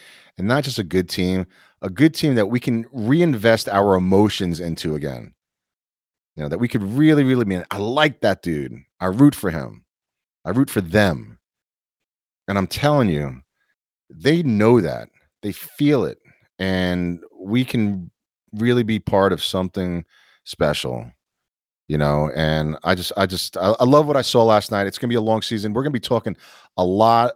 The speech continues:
of Knicks, especially with the New York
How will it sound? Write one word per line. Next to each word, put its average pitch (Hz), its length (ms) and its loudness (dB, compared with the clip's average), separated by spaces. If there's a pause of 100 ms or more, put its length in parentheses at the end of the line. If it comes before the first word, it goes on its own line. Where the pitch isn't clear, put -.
(140)
of 101 360 4
Knicks, 95 500 0 (420)
especially 110 1040 0 (340)
with 104 420 -2 (120)
the 104 100 -2
New 107 100 2
York 113 280 2